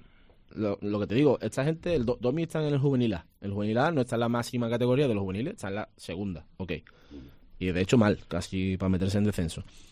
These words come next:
Pero se le ve que dentro de ese equipo destacan. Tanto Pirri como, como Domi destacan, meten goles. Ya no se trata de que vaya a, a ofrecer un rendimiento, claro que no.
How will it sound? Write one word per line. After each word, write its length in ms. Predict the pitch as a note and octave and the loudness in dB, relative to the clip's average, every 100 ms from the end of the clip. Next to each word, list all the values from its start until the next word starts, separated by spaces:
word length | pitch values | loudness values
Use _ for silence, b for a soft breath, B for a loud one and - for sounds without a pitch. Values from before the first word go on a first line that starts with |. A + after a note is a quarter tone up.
| b b _ _ - - | b b _ _ -14 -2
Pero 260 | G#2+ G#2 - | 0 0 -4
se 180 | - A2+ | 0 2
le 100 | G#2 | 4
ve 320 | A#2 G3+ C#4 - _ - - | 4 4 2 -8 _ -20 -4
que 80 | A#2 | 0
dentro 280 | A2 G#2 | 0 0
de 80 | G#2 | -2
ese 140 | A2 C#3 | 0 0
equipo 360 | D#3 F3 A3 - | 0 -2 -4 -2
destacan. 500 | A#2+ - F#3+ B2 F2 - _ | -4 -2 -2 -2 -6 -12 _
Tanto 280 | G#2+ G2+ | -4 -4
Pirri 300 | G2 B2 B2+ A#2+ | -2 0 0 0
como, 520 | C3 C#3 C#3 C#3+ C#3+ | 2 4 4 4 4
como 200 | C#3+ D3+ | 2 2
Domi 220 | D3+ F3+ | 2 2
destacan, 520 | G3+ C3 C3 B2 F#2+ - | 0 0 0 -2 -4 -4
meten 260 | G#2+ G#2+ A2+ | -4 -2 -2
goles. 260 | G#2 D#2+ - b b b b | -2 -6 -12 b b b b
Ya 220 | - F2+ F#2+ | -10 -6 -4
no 80 | |
se 160 | A#2+ F#3 | -2 0
trata 280 | E3+ D3 C3 | 0 0 0
de 120 | B2+ | -2
que 160 | B2 A#2+ | 0 -2
vaya 560 | A#2 A#2 A#2 A2+ A2 - | 0 0 0 0 0 0
a, 180 | A#2 - | -2 -2
a 120 | A#2 | -2
ofrecer 340 | A2 A#2+ A2 A#2+ | 0 0 2 2
un 120 | A#2 | 2
rendimiento, 800 | A#2 A#2 A2+ A2+ F#2+ A2+ A2 - E2+ | 0 0 0 -2 -2 -2 -2 -4 -4
claro 260 | G#2 B2+ | 0 0
que 100 | B2+ | 0
no. 220 | G2+ D3 | 0 0